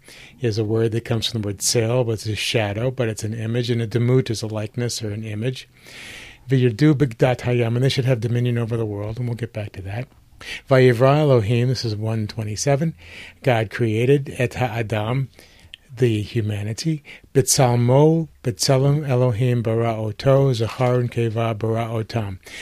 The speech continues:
God created humanity in God's image. It will be in, uh, ge-, in gendered language, his image. "B'tselem Elohim," in the image of God, bara oto, God created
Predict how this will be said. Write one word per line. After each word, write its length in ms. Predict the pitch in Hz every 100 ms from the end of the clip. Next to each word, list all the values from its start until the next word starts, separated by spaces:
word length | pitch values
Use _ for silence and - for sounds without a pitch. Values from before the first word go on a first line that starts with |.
| -
God 280 | - 127 139
created 320 | - 143 131
humanity 500 | 131 120 120 123 135
in 120 | 120 110
God's 360 | 117 127 120
image. 480 | 110 101 131 131 - _ -
It 220 | - -
will 80 | 107
be 320 | 123 113 123 110 113
in, 380 | 110 110 95 135 -
uh, 140 | 113 104
ge-, 160 | 95
in 260 | 113 113 104
gendered 340 | 123 113 120
language, 360 | 113 117 110 -
his 220 | 147 131
image. 360 | 101 120 139 - - - -
"B'tselem 500 | 131 - 160 151 147
Elohim," 520 | 135 131 113 120 127
in 160 | 139 123
the 120 | 120
image 200 | 127 120
of 120 | 113
God, 360 | 107 117 117 113
bara 320 | 120 123 120
oto, 360 | 113 113 117 120
God 280 | 113 117 117
created 600 | 113 113 110 104 104